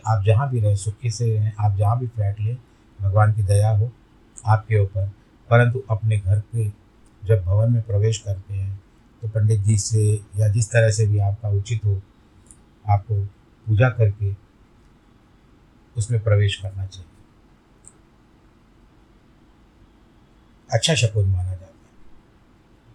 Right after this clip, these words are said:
केवल बस जाकर के रहने से,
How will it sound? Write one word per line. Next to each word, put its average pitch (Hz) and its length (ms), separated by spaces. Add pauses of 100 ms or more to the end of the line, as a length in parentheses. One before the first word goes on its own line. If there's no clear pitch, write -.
(2500)
केवल 165 300
बस 160 280
जाकर 117 340
के 151 160
रहने 127 280
से, 139 240